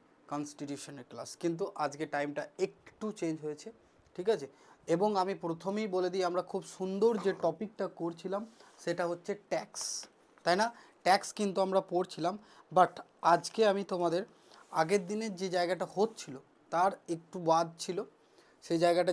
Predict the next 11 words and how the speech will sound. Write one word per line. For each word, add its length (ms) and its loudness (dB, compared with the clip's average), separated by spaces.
যেটা 140 0
পড়ে 220 2
আছে 220 -6
সেখানটা 320 -4
কমপ্লিট 420 0
করব। 180 0
কমপ্লিট 320 2
করার 240 8
পর 200 6
নেক্সট 320 -2
টপিকে 300 0